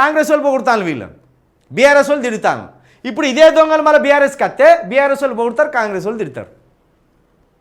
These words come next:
ఇది వీళ్ళది. కాబట్టి వీళ్ళాడే రాజకీయ క్రీడలో న్యూట్రల్గా ఉండే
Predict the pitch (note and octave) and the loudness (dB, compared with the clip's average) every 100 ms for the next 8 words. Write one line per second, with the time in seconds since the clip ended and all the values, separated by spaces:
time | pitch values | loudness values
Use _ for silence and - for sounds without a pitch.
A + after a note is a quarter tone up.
0 | _ _ - A3+ E4 C#4+ G3 B2 - _ | _ _ -12 -4 -2 0 -2 -6 -12 _
1 | _ _ _ _ _ _ _ _ _ _ | _ _ _ _ _ _ _ _ _ _
2 | _ D#3+ G#3 D4 C#4 A#3 C4+ D#4 - _ | _ -2 2 2 2 -2 -2 -6 -12 _
3 | A#2+ C3 A3+ D#4 D#4 D4+ D4+ D#4 C#4 C4+ | -12 -4 -2 0 4 6 8 6 4 2
4 | C#4+ D4 D4 C#4 C4 A3+ G#3 G#3 D#4+ E4 | 0 -2 -4 -4 -4 -2 2 2 2 0
5 | - _ _ _ _ _ - D3+ G3+ D4+ | -12 _ _ _ _ _ -12 -6 -2 -4
6 | D#4 E4 D#4+ D#4 D4+ D4 C#4+ | 0 2 2 2 2 2 2